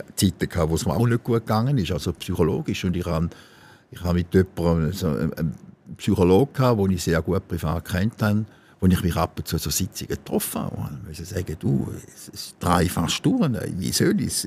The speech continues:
soll ich's machen oder nicht? Ist der Zeitpunkt und so weiter. Also,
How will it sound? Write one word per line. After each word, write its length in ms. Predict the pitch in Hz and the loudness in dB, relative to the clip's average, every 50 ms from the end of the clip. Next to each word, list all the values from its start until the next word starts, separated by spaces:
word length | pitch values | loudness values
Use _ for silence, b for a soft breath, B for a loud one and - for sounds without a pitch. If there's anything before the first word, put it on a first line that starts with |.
| - - - - | -8 -12 -14 -16
soll 340 | - - - - - - - | -18 -18 -10 -8 -6 -2 -2
ich's 140 | 80 104 117 | 0 0 0
machen 380 | 131 175 - - - - 117 | 0 -2 -4 -4 -4 -4 -4
oder 160 | 98 - 82 87 | -2 0 0 0
nicht? 420 | 120 170 - - - - - - | 0 0 0 0 0 -2 -2 -6
Ist 180 | 87 - - - | -8 -10 -10 -14
der 100 | - - | -14 -6
Zeitpunkt 540 | - - - 151 - - 117 - 107 - - | -2 -2 -2 -2 -2 -4 -4 -4 -4 -6 -10
und 140 | - - - | -16 -16 -16
so 80 | - | -18
weiter. 340 | - - 90 - - - - | -20 -20 -20 -20 -20 -18 -18
Also, 180 | - - - | -16 -16 -18